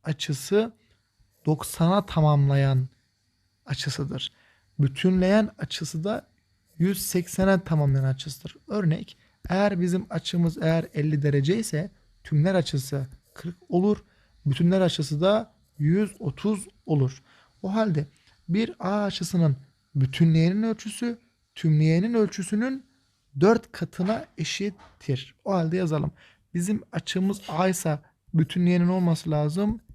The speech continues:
yüz seksen eksi A. Tümleyenin olması lazım doksan eksi A.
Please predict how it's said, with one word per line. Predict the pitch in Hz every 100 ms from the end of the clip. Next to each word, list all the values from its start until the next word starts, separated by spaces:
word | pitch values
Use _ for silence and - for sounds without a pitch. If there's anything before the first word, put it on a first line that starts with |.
| _ _
yüz | 147 135
seksen | - 135 - 190
eksi | 196 175 156
A. | 143 - _ _ _ _ _
Tümleyenin | - 156 151 160 196
olması | 208 196 190 190
lazım | 202 196 190 226 240 - _ _ _
doksan | 147 131 - 185
eksi | 160 127
A. | -